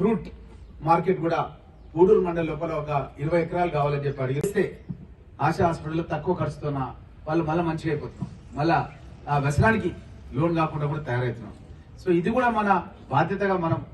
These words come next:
తీసుకొని, ఎందుకంటే మన కండ్ల ముంగల్నే పెళ్లి కాని యువకుడు నిన్న చనిపోవడం జరిగింది. నిన్న నేను స్వయంగా పోయి వచ్చినాను. నేను అక్కడ చూడగానే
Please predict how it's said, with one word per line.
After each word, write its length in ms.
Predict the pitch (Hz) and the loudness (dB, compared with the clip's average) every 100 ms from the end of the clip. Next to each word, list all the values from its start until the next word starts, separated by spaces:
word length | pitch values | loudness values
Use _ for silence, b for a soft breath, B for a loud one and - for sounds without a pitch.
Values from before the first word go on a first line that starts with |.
| 147 | -10
తీసుకొని, 460 | 147 170 160 143 - - - | -4 -4 -2 -6 -10 -18 -12
ఎందుకంటే 360 | 135 156 170 175 | -8 -2 -2 -2
మన 180 | 156 - | -2 -4
కండ్ల 280 | - 143 190 | -2 0 2
ముంగల్నే 380 | 196 196 196 | 2 0 0
పెళ్లి 340 | 185 143 160 185 | -2 -2 2 4
కాని 200 | 196 196 | 4 2
యువకుడు 460 | 175 170 170 156 - 131 | 0 0 -2 -4 -8 -6
నిన్న 320 | 147 156 135 - - - | -2 -2 -4 -12 -16 -6
చనిపోవడం 400 | 139 160 170 156 | -4 0 -2 -2
జరిగింది. 280 | 147 147 | -4 -4
నిన్న 220 | 151 139 139 | -6 -6 -4
నేను 180 | 135 | -6
స్వయంగా 340 | - 131 160 147 | -4 -4 -4 -4
పోయి 180 | 135 143 | -4 -6
వచ్చినాను. 360 | 143 139 170 - B B 156 | -6 -8 -8 -14 B B -4
నేను 160 | 175 | 0
అక్కడ 200 | 180 175 | 2 2
చూడగానే 520 | 165 208 208 208 185 | 4 4 4 0 -2